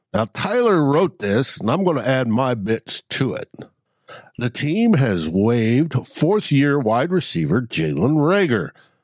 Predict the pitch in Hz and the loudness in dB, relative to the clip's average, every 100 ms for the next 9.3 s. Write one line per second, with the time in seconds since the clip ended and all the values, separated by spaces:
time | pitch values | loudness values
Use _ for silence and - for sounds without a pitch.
0 | _ _ _ _ - 113 - 185 - 175 | _ _ _ _ -6 -4 -2 -4 0 0
1 | 202 147 117 131 147 156 156 - - 180 | 0 0 0 0 0 0 -2 -4 -2 0
2 | 220 160 92 95 - 170 185 131 156 190 | 0 -4 -4 -2 0 0 2 2 0 0
3 | 185 180 - 143 - 131 147 127 101 143 | 2 2 2 -2 0 0 0 0 2 2
4 | 143 127 135 123 117 107 92 101 117 120 | 2 0 0 -2 0 0 2 2 2 2
5 | 110 98 _ _ _ _ - 110 120 107 | 0 -2 _ _ _ _ -4 0 2 2
6 | 107 110 - 92 95 90 - 90 69 - | 2 0 0 0 0 -2 -2 -2 -2 -8
7 | - - _ _ _ _ _ - 131 151 | -14 -18 _ _ _ _ _ -4 -2 0
8 | - 123 143 196 202 - 113 113 107 - | 0 2 4 2 0 2 2 2 0 0
9 | 143 135 95 | -2 -2 -6